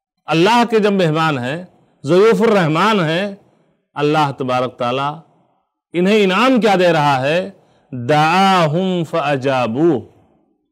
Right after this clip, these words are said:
اللہ نے انہیں پکارا،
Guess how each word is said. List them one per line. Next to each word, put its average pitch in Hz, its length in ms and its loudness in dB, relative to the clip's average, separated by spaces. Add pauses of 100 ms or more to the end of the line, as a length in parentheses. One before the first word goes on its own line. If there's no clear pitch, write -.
(540)
اللہ 165 480 0
نے 175 300 0
انہیں 151 280 -2
پکارا، 160 760 -2